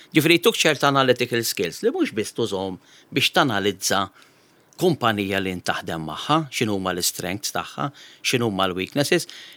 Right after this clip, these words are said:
imma jgħinuk ukoll fil-ħajja ta' kuljum. Biex qabel nieħdu ċerta deċiżjonijiet, jien nista' nanalizza jien jekk ħanażel suġġett minn ieħor, a bażi ta' xiex sa naż-, sa nagħmel dik l-għażla.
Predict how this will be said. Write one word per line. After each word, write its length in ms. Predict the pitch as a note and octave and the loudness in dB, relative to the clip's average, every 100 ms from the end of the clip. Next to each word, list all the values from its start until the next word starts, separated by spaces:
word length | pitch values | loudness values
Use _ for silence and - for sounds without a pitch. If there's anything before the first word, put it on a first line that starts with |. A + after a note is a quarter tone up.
| - | 2
imma 320 | G#3 F#3 E3+ - | 4 6 4 4
jgħinuk 480 | D3+ A3+ G#3 D#3+ D#3 | 6 6 8 6 6
ukoll 280 | C#3+ G#2 | 4 2
fil-ħajja 420 | G2 D#3 C#3 E3 C#3+ | 2 0 2 0 0
ta' 80 | C#3+ | 0
kuljum. 400 | C3 D3+ D#3+ F2+ _ _ _ _ - | 4 6 4 2 _ _ _ _ -12
Biex 220 | C3+ D#3 - | 2 4 4
qabel 320 | G3+ E3+ D#3+ | 4 6 6
nieħdu 240 | C#3+ B2+ | 6 4
ċerta 340 | C3 C#3 B2 B2+ | 4 4 4 2
deċiżjonijiet, 920 | B2 - A#2+ A2 C3+ C3 A2 F2+ - | 2 2 2 4 4 4 2 2 4
jien 160 | F#3 D3+ | 4 4
nista' 280 | C3+ - | 0 0
nanalizza 800 | C3+ C3+ C3+ C3 B2 F2+ F#2 G2 C#3 _ _ _ _ _ _ _ | -2 0 2 2 0 -2 -4 -4 -4 _ _ _ _ _ _ _
jien 360 | - C#3 C3+ A2+ | 0 6 6 6
jekk 200 | C#3 - | 2 4
ħanażel 340 | C#3+ C3+ C#3+ | 2 6 6
suġġett 560 | C3+ D3 C3 G#2+ C#3 - | 6 4 4 4 4 4
minn 220 | C3 B2 | 2 4
ieħor, 400 | G#2+ F2 F#2 F2+ - - - - _ _ - | 2 2 0 -2 -6 -20 -20 -20 _ _ 2
a 120 | G#3+ | 2
bażi 400 | C3+ D3 C3 C3+ | 4 4 4 4
ta' 120 | - | 2
xiex 340 | D3+ F#2+ E2 - | 2 0 0 -2
sa 120 | C3 | 0
naż-, 340 | A#2 G#2+ F#2+ - | 0 0 -2 -4
sa 160 | - | -2
nagħmel 380 | B2 A#2 A#2+ A2+ | 0 0 2 2
dik 160 | G#2 - | 0 0
l-għażla. 460 | F#2+ E2+ F2+ E2+ | 0 0 -2 -6